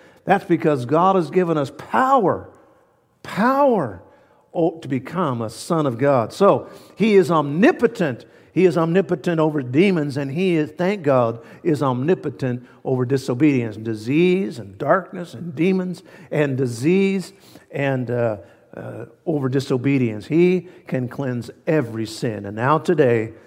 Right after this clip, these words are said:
he is also over death. Look what it says in Matthew chapter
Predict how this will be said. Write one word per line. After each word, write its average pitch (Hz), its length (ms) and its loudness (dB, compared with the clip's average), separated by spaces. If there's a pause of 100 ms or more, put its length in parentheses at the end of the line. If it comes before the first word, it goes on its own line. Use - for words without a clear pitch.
(260)
he 160 220 4
is 131 140 2
also 120 640 -4 (380)
over 113 380 0
death. 104 380 -4
Look 175 160 -2
what 165 80 2
it 151 60 -4
says 156 320 6
in 131 80 0
Matthew 139 340 -2
chapter 139 500 -2